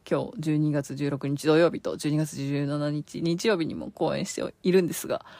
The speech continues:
えー、名古屋は全滅いたしましたので、ちょっと名古屋に行って楽しもうかなと思ってたのも、はい、全部なくなりました。えーっ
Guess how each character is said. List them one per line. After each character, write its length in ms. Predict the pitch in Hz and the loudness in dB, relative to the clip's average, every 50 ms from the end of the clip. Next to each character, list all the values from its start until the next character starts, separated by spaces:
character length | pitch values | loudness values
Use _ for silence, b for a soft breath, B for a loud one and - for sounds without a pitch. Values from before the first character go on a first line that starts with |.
| B B B B | B B B B
え 160 | - 151 156 | -2 0 2
ー、 20 | 156 | 2
名 120 | 170 185 | 4 4
古 140 | 180 165 - | 4 4 2
屋 100 | 139 147 | 2 0
は 80 | - 135 | -2 2
全 200 | 143 156 165 175 | 4 6 6 6
滅 300 | 175 170 160 - 165 160 | 6 4 4 2 0 0
い 60 | 156 | 2
た 120 | - 170 | 0 -2
し 120 | - - 170 | -2 0 -2
ま 100 | 165 165 | -2 -2
し 60 | - | -2
た 60 | - | -6
の 100 | 87 95 | -8 -8
で、 120 | 113 - 214 | -8 -8 -2
ち 80 | - | -2
ょ 60 | 160 151 | -2 -2
っ 40 | - - | -2 -6
と 100 | - - | -10 -4
名 180 | 147 147 143 | -4 -2 -2
古 140 | 139 131 123 | -2 -4 -6
屋 100 | - 71 | -6 -8
に 180 | - - - - | -14 -16 -16 -16
行 80 | 123 | -18
っ 20 | - | -18
て 200 | _ - 123 120 | _ -14 -12 -10
楽 240 | - 135 139 147 151 | -8 -6 -4 -4 -6
し 120 | - - | -4 -2
も 140 | 160 160 151 | 0 0 0
う 40 | 143 | 0
か 120 | - 156 | 2 4
な 100 | 190 208 | 4 4
と 140 | - - 143 | 4 2 0
思 80 | 165 175 | 0 -2
っ 60 | - | -4
て 120 | - - | -6 -10
た 80 | - - | -8 -6
の 80 | 165 | -2
も、 200 | 185 202 214 - b b b b b b b b b b | 0 -2 -2 -2 b b b b b b b b b b
は 100 | - 233 | -8 -8
い、 80 | 190 - _ - | -8 -8 _ -14
全 200 | 202 - 165 151 | -6 -4 -2 -2
部 80 | 135 - | -2 -6
な 140 | - - - | -10 -14 -14
く 80 | - | -12
な 80 | 123 139 | -8 -6
り 80 | 143 147 | -2 -2
ま 80 | 160 | -2
し 100 | - - | -4 -4
た。 100 | - - _ _ _ _ _ _ _ _ _ _ | -10 -12 _ _ _ _ _ _ _ _ _ _
え 400 | - 165 151 156 160 160 147 - | -6 -6 -6 -6 -6 -10 -12 -14
ー 20 | |
っ 20 | - | -18